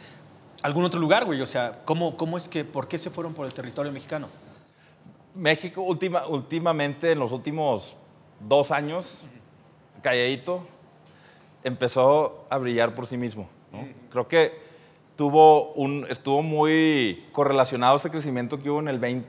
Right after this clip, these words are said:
Speaker 2: dos mil veinte y dos mil veintiuno en Estados Unidos en comercio electrónico,
Speaker 1: Ujú.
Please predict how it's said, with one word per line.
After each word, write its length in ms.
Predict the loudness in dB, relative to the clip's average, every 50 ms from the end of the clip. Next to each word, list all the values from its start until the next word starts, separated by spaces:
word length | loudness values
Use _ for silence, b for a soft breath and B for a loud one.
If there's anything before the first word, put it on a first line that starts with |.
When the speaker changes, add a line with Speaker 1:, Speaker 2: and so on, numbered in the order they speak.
| -12 -6
Speaker 2:
dos 200 | -2 0 0 0
mil 140 | 0 0
veinte 260 | 0 0 -2 0 0 0
y 20 |
dos 80 | 0 0
mil 120 | 0 -2
veintiuno 360 | -2 -4 -4 -4 -4 -2 -2
en 60 | -2
Estados 260 | -2 2 2 2 2 2
Unidos 180 | -2 -4 -4 -4
en 100 | -4 -6
comercio 320 | -4 -4 -6 -6 -6 -6
electrónico, 580 | -8 -8 -8 -8 -6 -6 -6 -6 -8 -8 -10 -10
Speaker 1:
Ujú. 80 | -10